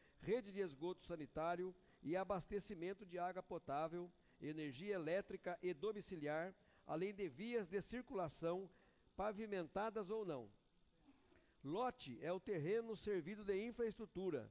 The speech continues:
básica, cujas dimensões atendam aos índices urbanísticos definidos pelo plano diretor ou lei de zoneamento. Atualmente,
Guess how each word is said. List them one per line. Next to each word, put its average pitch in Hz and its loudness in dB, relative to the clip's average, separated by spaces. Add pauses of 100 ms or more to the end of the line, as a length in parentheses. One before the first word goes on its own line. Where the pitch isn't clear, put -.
(200)
básica, 139 -2
cujas 208 -4
dimensões 175 -4 (300)
atendam 214 -2
aos 170 0
índices 214 -4
urbanísticos 214 -2 (280)
definidos 196 0
pelo 190 0
plano 190 2
diretor 185 2 (280)
ou 196 8
lei 190 6
de 175 4
zoneamento. 170 2 (800)
Atualmente, 190 2